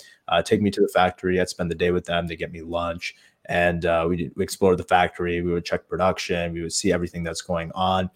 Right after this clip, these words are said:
and, uh, just kind of, uh, you know, learn the entire environment. And so that's basically what I was doing for the first few weeks in China, just talking with my suppliers, visiting,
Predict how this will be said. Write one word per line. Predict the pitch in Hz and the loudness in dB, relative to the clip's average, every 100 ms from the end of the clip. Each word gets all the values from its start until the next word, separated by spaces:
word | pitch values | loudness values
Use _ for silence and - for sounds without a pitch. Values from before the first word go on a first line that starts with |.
| - - - - | -14 -20 -12 -2
and, | 92 90 87 | 0 2 0
uh, | 90 | 0
just | 101 - | 0 4
kind | 123 | 6
of, | 104 87 - | 6 4 0
uh, | 87 82 - | 0 0 -4
you | 90 | -8
know, | 85 | -2
learn | 95 95 | 0 0
the | 92 | 0
entire | 92 - 87 85 | -2 -2 -2 -2
environment. | 80 85 87 85 92 - - _ - | -2 -2 -2 -4 -10 -16 -20 _ -2
And | 95 95 | 4 4
so | 98 | 6
that's | 113 123 - | 6 6 4
basically | 110 110 107 | 4 4 4
what | 92 95 95 95 | 4 6 6 4
I | 92 | 2
was | 90 85 | 2 -2
doing | 82 98 98 | 0 2 2
for | 85 | 0
the | 87 | -4
first | - 82 - | -2 -4 -4
few | 85 | -6
weeks | 82 82 - | -6 -6 -6
in | 87 | -8
China, | - 85 82 85 | -4 -2 -2 -4
just | 90 - | -6 4
talking | 101 101 | 4 4
with | 95 | 0
my | 92 | -2
suppliers, | - - 87 85 | -2 0 0 0
visiting, | 85 90 90 | -4 -4 -4